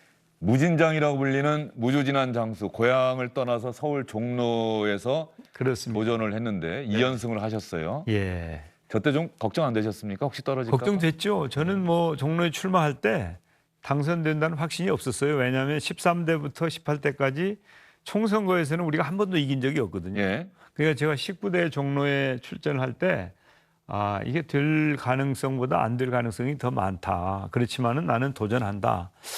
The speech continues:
Speaker 2: 만약에 내가 종로에서 실패하면
Speaker 1: 네.
Speaker 2: 그러면 정치 그만하지 뭐. 이런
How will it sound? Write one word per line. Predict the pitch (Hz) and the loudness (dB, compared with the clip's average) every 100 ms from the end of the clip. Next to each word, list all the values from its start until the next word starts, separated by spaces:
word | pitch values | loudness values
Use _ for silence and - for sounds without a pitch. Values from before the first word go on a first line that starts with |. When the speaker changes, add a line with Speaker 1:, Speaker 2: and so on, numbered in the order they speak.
| - - | -10 2
Speaker 2:
만약에 | 107 147 214 226 | 4 6 4 4
내가 | 202 175 170 | 4 4 2
종로에서 | 131 143 156 160 151 151 135 127 | 0 0 2 2 0 0 0 0
실패하면 | 110 170 - 165 139 | -2 -6 0 2 2
Speaker 1:
네. | 104 98 143 98 - - - | 0 0 -2 -8 -14 -16 -4
Speaker 2:
그러면 | 135 156 | -2 0
정치 | 117 117 - | 0 -2 -2
그만하지 | 117 123 139 101 113 | 2 2 2 -2 -2
뭐. | 139 101 107 120 | 0 0 0 2
이런 | 156 196 202 | 2 2 -2